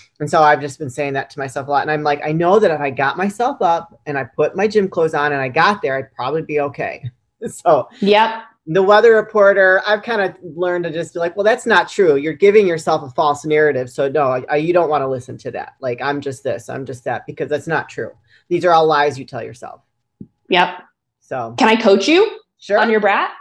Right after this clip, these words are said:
Speaker 1: Yeah, let's do it.
Speaker 2: So I totally get that you're nauseous.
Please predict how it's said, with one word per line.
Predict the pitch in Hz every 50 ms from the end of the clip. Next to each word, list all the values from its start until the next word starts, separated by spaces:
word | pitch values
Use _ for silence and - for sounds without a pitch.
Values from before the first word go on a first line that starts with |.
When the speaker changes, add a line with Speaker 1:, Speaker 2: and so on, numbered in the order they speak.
| - _
Speaker 1:
Yeah, | 160 180 226 311
let's | 277 180 180 175 _
do | - 214 277
it. | 233 120 - - _ _ _ _ _ _ _ _ _ _ _ _ _ -
Speaker 2:
So | - - - 311 285 277 269 262 254 262 254 226 - - - _ _ _ _ _ _ _ _ _ _ _ _ _ _ _ _ _
I | 214 208
totally | 208 - 226 214 208 214 233 240
get | 214 220 214 214
that | 226 220
you're | 262 277
nauseous. | 226 185 185 190 - 214 214 233 226 - - - - - _